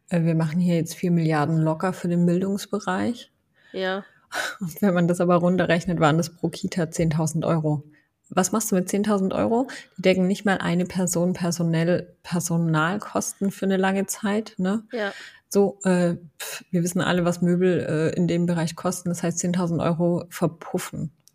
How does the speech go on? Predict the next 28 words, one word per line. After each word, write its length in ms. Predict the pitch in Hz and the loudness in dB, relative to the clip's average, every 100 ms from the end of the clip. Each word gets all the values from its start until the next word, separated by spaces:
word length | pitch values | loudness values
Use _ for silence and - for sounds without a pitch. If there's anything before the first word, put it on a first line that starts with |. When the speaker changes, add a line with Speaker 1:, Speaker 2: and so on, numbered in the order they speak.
| _ | _
Speaker 1:
Die 120 | - 165 | -2 -2
s-, 180 | 165 - _ | -2 -16 _
Speaker 2:
Ein 160 | 202 208 | -4 0
Speaker 1:
kommen 80 | 190 | 2
Speaker 2:
neues 220 | 196 202 | 2 2
Speaker 1:
einfach 380 | 185 180 190 - 170 | 0 0 -2 -4 2
nicht 560 | 170 175 208 190 - | 4 4 2 -2 -6
an. 240 | 185 175 170 | -4 -2 -4
Speaker 2:
Bodentrampolin. 640 | - 175 175 185 175 180 _ _ _ - | -6 -10 -10 -10 -10 -12 _ _ _ 2
Speaker 1:
Nee, 360 | 240 202 262 - - - | 4 6 2 -4 -8 2
meistens 480 | 208 247 - 262 | 2 2 2 2
sind 360 | - - 202 214 | 0 -2 2 4
ja 100 | 208 | 4
Speaker 2:
Auch 60 | 196 | 4
Speaker 1:
unsere 180 | - 208 | 4 4
Speaker 2:
nicht? 80 | 202 | 6
Speaker 1:
Gebäude 440 | 180 185 190 226 233 | 6 6 8 6 6
so 160 | 202 | 4
marode, 760 | 185 175 165 175 180 180 175 208 - - - | 6 4 2 0 2 4 2 2 -6 -16 -4
dass 200 | - 190 | 0 0
du 100 | - | 0
dann 240 | 165 160 185 | 2 2 4
davon 400 | 190 - 175 170 | 2 4 2 4
irgendwie 320 | 170 170 170 | 4 4 4
einen 160 | 160 | 2
Heizkörper, 580 | 180 180 - 226 208 214 | 2 -2 0 2 4 4
ein 160 | 208 170 | 4 2
Fenster 640 | - 190 202 - 196 202 | 2 2 2 0 2 2